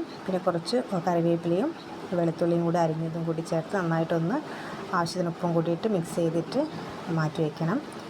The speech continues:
പിന്നീട് അതെല്ലാം മീനിലോട്ട് നന്നായിട്ടൊന്ന് പുരട്ടിയിട്ടൊരു പത്ത് പതിനഞ്ച് മിനിറ്റോളം ഒന്ന് മാറ്റി വയ്ക്കുക. പിന്നീട് ചൂടായ എണ്ണയിലേക്ക് ഇട്ടിട്ട് സാധാരണ വറുത്തെടുക്കുന്നത് പോലെ തന്നെ വറുത്ത് മാറ്റിയെടുക്കണം.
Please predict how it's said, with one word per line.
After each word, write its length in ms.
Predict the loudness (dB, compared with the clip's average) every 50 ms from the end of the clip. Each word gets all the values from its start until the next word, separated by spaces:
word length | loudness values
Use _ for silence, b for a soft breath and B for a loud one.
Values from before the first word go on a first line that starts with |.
| -10 -6 0
പിന്നീട് 240 | 2 4 6 6 6
അതെല്ലാം 340 | 6 6 4 4 2 2 2
മീനിലോട്ട് 400 | 0 0 0 0 -2 -2 0 0
നന്നായിട്ടൊന്ന് 520 | 0 0 0 0 0 0 0 0 -2 -2
പുരട്ടിയിട്ടൊരു 640 | 0 0 0 0 0 0 -2 -2 -2 0 -2 0 0
പത്ത് 200 | 0 0 0 0
പതിനഞ്ച് 400 | 0 2 2 2 2 0 0 0
മിനിറ്റോളം 380 | 0 0 0 0 0 2 2 2
ഒന്ന് 160 | 2 2 0
മാറ്റി 340 | 0 0 0 0 0 0 0
വയ്ക്കുക. 360 | 0 0 0 -2 -2 -4 -2 0 0
പിന്നീട് 380 | 2 2 2 2 2 0 0
ചൂടായ 360 | 0 2 2 4 6 6 4
എണ്ണയിലേക്ക് 540 | 4 4 2 2 0 0 0 0 -2 -2 -2
ഇട്ടിട്ട് 280 | -4 -2 -2 -4 -4 -2
സാധാരണ 500 | 0 2 4 4 4 4 4 2 2 2
വറുത്തെടുക്കുന്നത് 680 | 2 2 2 2 0 0 0 0 0 0 0 0 0
പോലെ 340 | 0 0 0 0 0 0 0
തന്നെ 240 | 0 0 0 -2 -4 -6 -6
വറുത്ത് 260 | -4 -4 -4 0 0
മാറ്റിയെടുക്കണം. 840 | 2 2 2 0 0 0 0 0 0 0 0 0 2 2 2 0